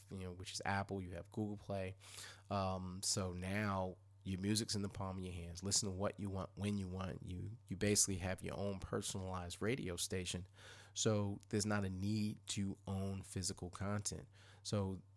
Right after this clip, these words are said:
where the money is being made, so artists are making their money on tour, but they're not making, you know, the same money that they were in physical sales.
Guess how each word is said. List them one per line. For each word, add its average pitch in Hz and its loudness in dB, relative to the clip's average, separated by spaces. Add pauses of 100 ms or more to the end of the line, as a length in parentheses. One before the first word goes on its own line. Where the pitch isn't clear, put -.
(100)
where 98 2
the 90 -2
money 113 6
is 98 4
being 90 -2
made, 87 -4
so 95 0
artists 107 6
are 95 2
making 95 0
their 92 0
money 90 -2
on 85 -4
tour, 113 4
but 87 -4
they're 95 0
not 95 2
making, 95 -4
you 92 -2
know, 90 -4
the 90 -4
same 98 2
money 95 -2 (340)
that 92 -4
they 95 2
were 92 2
in 87 0
physical - 4
sales. 95 4